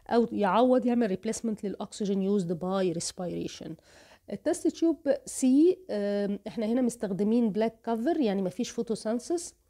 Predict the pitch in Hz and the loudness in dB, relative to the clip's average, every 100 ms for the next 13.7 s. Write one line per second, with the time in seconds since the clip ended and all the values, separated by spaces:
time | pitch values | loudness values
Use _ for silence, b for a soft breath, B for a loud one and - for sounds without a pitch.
0 | b b b b b - 196 190 185 170 | b b b b b -4 2 4 4 2
1 | 131 165 - 269 - 285 269 - 269 254 | 0 -2 -2 -4 -2 -4 -4 0 2 4
2 | 254 240 240 254 240 240 240 - 233 247 | 4 2 0 0 2 0 -2 0 2 4
3 | 214 170 214 294 - 370 415 _ _ _ | 2 0 -2 -4 -4 -6 -6 _ _ _
4 | - - 202 196 190 190 196 185 190 208 | -12 -4 -2 0 2 2 2 2 0 0
5 | 185 233 226 214 233 202 196 - 175 160 | 2 2 0 0 0 0 -4 -6 -4 -2
6 | 226 226 359 415 _ _ _ _ _ _ | -2 -2 -8 -8 _ _ _ _ _ _
7 | _ _ _ _ _ _ _ _ _ - | _ _ _ _ _ _ _ _ _ -14
8 | 165 190 - 226 208 202 190 190 - 190 | -8 -8 -4 -4 -4 -4 -8 -8 -10 -8
9 | 180 185 165 160 160 170 202 180 B B | -6 -4 -4 -4 -4 -2 -2 -2 B B
10 | B B - 190 160 151 - _ B B | B B -2 2 2 0 -8 _ B B
11 | B B - 185 180 311 330 330 - 294 | B B -8 -4 -4 -4 -2 -4 0 0
12 | 254 254 269 214 196 165 202 262 302 294 | 2 2 2 2 0 -2 0 4 6 4
13 | - 254 247 202 226 220 | 2 2 2 0 -2 -4